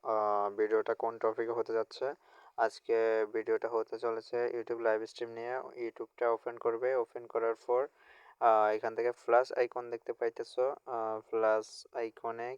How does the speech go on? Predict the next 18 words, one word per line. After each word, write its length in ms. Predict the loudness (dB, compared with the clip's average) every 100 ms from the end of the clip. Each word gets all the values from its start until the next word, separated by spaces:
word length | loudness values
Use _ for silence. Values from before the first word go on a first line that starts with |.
| -4
ক্লিক 220 | -4 -4
করবা, 280 | -2 0 0
ঠিক 160 | -2
আছে? 240 | -4 -6 -12 _ _ _ _ _ _
ক্লিক 220 | -4 -4 0
করার 260 | 2 2
পর 200 | 2 4
এখানে 280 | 4 0 -8 -10 -2
পোস্ট, 440 | 2 4 2 -2 -16 -18 -12
লাইভ, 560 | -4 2 4 4 2 -4 _
শর্ট, 840 | -20 -14 0 4 4 4 -2 -20 _ -12
ভিডিও, 560 | -8 -8 -6 0 0 0 _ _ _ _ _
এখানে, 340 | -16 -8 -6 -2 0 0 0 -4 _
আহ, 260 | 0 2 2 2
চারটা 420 | 4 4 6 4
অপশন 260 | 2 -4 -10
দেখতে 240 | -10 -8
পারবা। 320 | -2 -2 -2